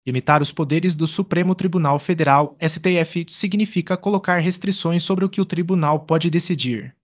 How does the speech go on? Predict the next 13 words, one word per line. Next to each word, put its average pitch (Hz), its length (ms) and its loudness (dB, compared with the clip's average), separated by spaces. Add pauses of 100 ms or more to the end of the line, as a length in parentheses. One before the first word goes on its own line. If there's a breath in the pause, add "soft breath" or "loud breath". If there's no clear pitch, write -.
(120)
Isso 185 180 2
é 226 40 6
importante 202 520 4
para 175 180 2
que 175 160 0
haja 127 200 4
um 180 100 4
equilíbrio 170 480 4
entre 190 180 2
os 190 80 2
poderes 165 420 2
do 156 100 0
governo. 131 580 -2